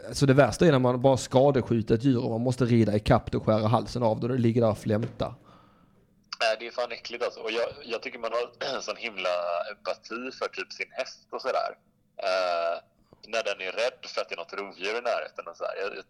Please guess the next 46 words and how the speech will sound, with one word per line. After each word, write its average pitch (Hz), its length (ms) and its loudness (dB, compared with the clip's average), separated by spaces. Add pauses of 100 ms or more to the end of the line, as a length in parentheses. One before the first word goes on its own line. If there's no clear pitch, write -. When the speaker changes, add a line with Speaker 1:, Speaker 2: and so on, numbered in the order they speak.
(240)
Speaker 2:
det 107 100 -10
är 98 40 -10
så, 95 140 -10 (140)
eh, - 460 -12
verkligen 104 420 -4 (240)
som - 140 -12
att 92 80 -12
de 95 60 -8
har 90 60 -10
personifierat 90 920 -8 (840)
Speaker 1:
Ja. 110 120 8
Speaker 2:
till 117 60 6
och 107 60 -2 (100)
med - 80 -14
djuren 104 400 -2
lite 123 200 -4
grann. 92 240 -4 (220)
<laughs> - 240 -14
Speaker 1:
Ja, 143 240 8
men 165 160 6
allting 202 340 8
har 185 60 12
ju 151 60 12
sina 156 160 6
egna 151 260 8
cy-, 175 200 2
cykler. 120 460 6
Alltså 117 180 6
det 160 80 6
är, 156 280 4
alltså - 160 0
det 151 80 10
är, 151 160 8 (460)
alltså - 220 2
det 185 140 8
kommer 120 280 8
bli 120 140 6
svårt 120 520 4
att 123 80 0
spela 170 360 8
andra 139 260 8
T 139 200 8
V-spel 113 380 6
igen, 117 200 6
känner 113 240 4
jag. 110 160 4